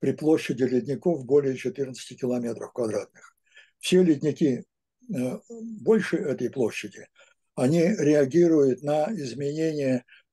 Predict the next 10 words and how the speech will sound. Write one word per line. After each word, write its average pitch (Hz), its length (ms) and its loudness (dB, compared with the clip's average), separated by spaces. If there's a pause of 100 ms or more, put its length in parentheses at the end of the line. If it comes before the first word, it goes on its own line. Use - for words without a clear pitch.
фоновых 170 540 2
климатических 139 760 -4
условий, 156 600 0 (880)
э, 185 380 -4 (120)
при 180 440 6 (340)
максимально 160 720 0
ограниченном 139 640 0
влиянии 123 440 4
локальных 113 580 -2
факторов. - 420 -12